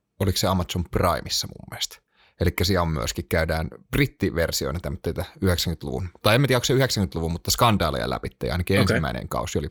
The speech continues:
Speaker 1: yhdeksänkymmentäluvulle. Ihan tälleen vink vink, en oo kattonut, mut kehuttu. Sitten esimerkiksi yksi mulla tulee mieleen, näyttelijä Hugh Grant oli aika paha skandaali vuonna yhdeksänkymmentäviisi.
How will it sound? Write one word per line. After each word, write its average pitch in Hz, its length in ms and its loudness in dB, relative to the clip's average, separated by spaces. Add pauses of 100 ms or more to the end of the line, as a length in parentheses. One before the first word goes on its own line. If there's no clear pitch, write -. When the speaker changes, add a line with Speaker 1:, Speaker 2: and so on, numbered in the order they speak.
(140)
Speaker 1:
yhdeksänkymmentäluvulle. 78 680 -2 (420)
Ihan 95 220 6
tälleen 82 380 -2 (680)
vink 95 240 4
vink, 87 220 0 (260)
en 95 100 4
oo 90 80 2
kattonut, 82 320 -4
mut 82 100 -6
kehuttu. 117 420 0
Sitten - 400 -2 (340)
esimerkiksi 127 420 4
yksi 143 160 0
mulla 135 140 4
tulee 113 240 4
mieleen, 104 600 4 (380)
näyttelijä 113 480 6
Hugh 135 320 4
Grant 117 520 0 (260)
oli 90 160 6
aika 95 180 6
paha 92 200 4
skandaali 87 540 2
vuonna 85 220 0
yhdeksänkymmentäviisi. 85 880 0